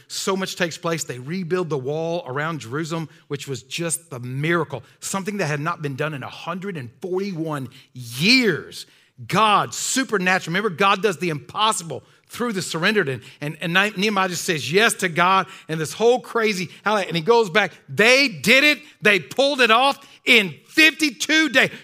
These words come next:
Two and a half miles of wall, thirty-nine feet tall, somewhere between eight and twenty foot thick. Different, and the only reason I say this is 'cause some commentators say it was eight foot thick,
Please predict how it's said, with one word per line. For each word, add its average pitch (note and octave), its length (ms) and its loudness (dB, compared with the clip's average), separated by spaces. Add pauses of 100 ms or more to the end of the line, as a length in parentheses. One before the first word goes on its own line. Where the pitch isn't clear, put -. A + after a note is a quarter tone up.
(120)
Two G#4 260 6
and G#4 80 6
a D#4 80 6
half E4 260 4
miles D4 920 4 (380)
of B3 180 2
wall, D4 680 2 (1120)
thirty-nine F#4+ 720 6
feet F4 360 2
tall, D4+ 640 2 (960)
somewhere F4+ 680 4
between C4 560 2 (100)
eight F#4 340 4
and C4 180 0
twenty D#4+ 280 0
foot D4+ 320 0
thick. G#3 320 2 (240)
Different, G3 260 4
and G3 80 0
the G#3 40 4
only A3 100 4
reason G#3+ 160 -2
I G#3+ 80 4
say A3 180 2
this G#3 120 4
is D#3 40 -6
'cause G3+ 200 0
some G#3+ 200 0
commentators G3+ 480 0
say G3 80 -2
it F#3+ 40 0
was D#3+ 120 -4
eight F#3 200 -4
foot F3+ 120 -10
thick, F#3 240 -2